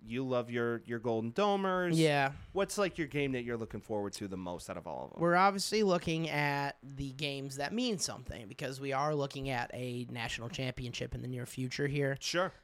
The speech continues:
Speaker 2: Um, something about the Rose Bowl, my friend.
Speaker 1: What a
Speaker 2: Something
Speaker 1: Rose
Speaker 2: about
Speaker 1: Bowl.
Speaker 2: it gets me excited, gets me pumped up.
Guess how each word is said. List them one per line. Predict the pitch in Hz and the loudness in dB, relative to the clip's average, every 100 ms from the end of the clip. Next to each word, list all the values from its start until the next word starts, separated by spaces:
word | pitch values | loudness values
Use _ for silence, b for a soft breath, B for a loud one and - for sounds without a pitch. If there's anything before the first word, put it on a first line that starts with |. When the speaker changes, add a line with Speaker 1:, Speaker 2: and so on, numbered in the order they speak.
| - | -2
Speaker 2:
Um, | 151 147 147 143 147 147 - - - _ - | 4 6 8 6 4 0 -4 -18 -20 _ -8
something | - - 180 208 226 240 | -2 2 2 4 4 6
about | 220 220 233 | 6 6 6
the | 247 | 4
Rose | 220 160 127 123 | 6 6 4 -4
Bowl, | 123 123 120 | -4 -2 0
my | 120 120 | 0 -2
friend. | - 123 123 120 123 123 | -2 -2 0 -2 -2 -2
Speaker 1:
What | - | -2
a | - | -4
Speaker 2:
Something | - 143 127 196 | 2 2 4 2
Speaker 1:
Rose | 196 | 4
Speaker 2:
about | 165 156 147 | 4 4 2
Speaker 1:
Bowl. | |
Speaker 2:
it | 147 147 - b b b b - | 0 -2 -10 b b b b -8
gets | 131 156 - | 0 2 4
me | 175 180 185 185 - - | 4 4 4 2 -2 -4
excited, | 165 160 - 139 127 131 127 - | -2 0 2 2 4 2 0 0
gets | 135 139 | -2 0
me | - 165 | 0 4
pumped | - 165 165 147 | 6 4 2 2
up. | 135 - | 2 0